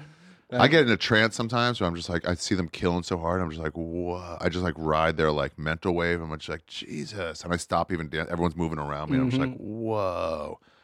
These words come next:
Speaker 2: It is
Speaker 1: But,
Speaker 2: like,
Speaker 1: like
Speaker 2: you do get, like, a crazy high being on stage. It's almost like, like I said, it's like transferring energy. Like, you know, like, when the show is, like, going super good and shit, and you, like,
Speaker 1: Yeah.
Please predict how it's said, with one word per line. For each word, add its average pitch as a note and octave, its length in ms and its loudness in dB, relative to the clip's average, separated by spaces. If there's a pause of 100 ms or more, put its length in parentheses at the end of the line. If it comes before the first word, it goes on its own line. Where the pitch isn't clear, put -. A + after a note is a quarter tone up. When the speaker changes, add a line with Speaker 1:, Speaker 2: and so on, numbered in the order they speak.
(320)
Speaker 2:
It E3 120 6
is C4 120 8
Speaker 1:
But, A3+ 120 8
Speaker 2:
like, F#3+ 240 8
Speaker 1:
like F#3 120 -10
Speaker 2:
you A3+ 80 2
do C4 160 4
get, G#3+ 160 4
like, F3 140 4
a C#3+ 40 -8
crazy D3 340 0
high C3 280 0 (200)
being C3 180 0
on B2+ 100 -2
stage. C3 200 0
It's F3 100 0
almost F#3+ 220 4
like, D3+ 220 4 (160)
like C#3+ 140 -2
I E3 60 -4
said, E3 160 -2
it's D3+ 100 0
like C#3+ 180 -2
transferring D#3 520 -2
energy. C3+ 260 0
Like, G#2+ 200 -6
you C#3 140 2
know, D#3+ 160 8
like, A#2+ 260 4
when B2 100 -2
the A#2+ 80 -2
show D3+ 280 6
is, A#2+ 100 2
like, F#2 140 -6 (120)
going C#3 260 -2
super C#3 260 -8
good B2+ 320 2
and C3+ 100 -2
shit, D3 260 -2
and B2 80 -4
you, B2+ 60 -2
like, F#2+ 120 4
Speaker 1:
Yeah. D#2 140 6